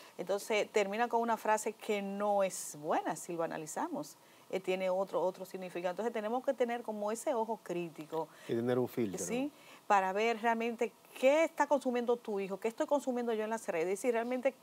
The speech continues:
Speaker 1: si me trae algún beneficio como tal. Y es eso. Eh, y de verdad que, que hay que pedirle al Señor que nos dé la fortaleza para poder educar en
Speaker 2: Mm.
Speaker 1: este tiempo.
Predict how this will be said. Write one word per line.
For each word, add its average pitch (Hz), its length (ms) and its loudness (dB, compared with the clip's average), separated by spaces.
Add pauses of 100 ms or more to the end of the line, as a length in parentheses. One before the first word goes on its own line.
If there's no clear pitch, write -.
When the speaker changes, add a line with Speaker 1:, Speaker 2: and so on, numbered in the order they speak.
(140)
Speaker 1:
si 240 100 -6
me 220 120 -2
trae 214 240 2
algún 220 260 0
beneficio 196 440 -6
como 185 220 -6
tal. 277 280 -2 (420)
Y 208 80 0
es 214 160 2
eso. 262 400 0 (320)
Eh, 202 360 0
y 208 40 -4
de 196 120 0
verdad 196 320 4
que, 214 420 -2
que 202 80 -2
hay 196 100 0
que - 80 -14
pedirle 220 280 0
al 214 40 -2
Señor 202 240 -6
que 202 80 -2
nos 190 120 -4
dé 185 80 0
la 190 100 -2
fortaleza 180 580 -6
para 156 220 -6
poder 170 320 -2
educar 185 340 -4
en 170 80 -8
Speaker 2:
Mm. 175 40 -8
Speaker 1:
este 180 180 -8
tiempo. - 440 -12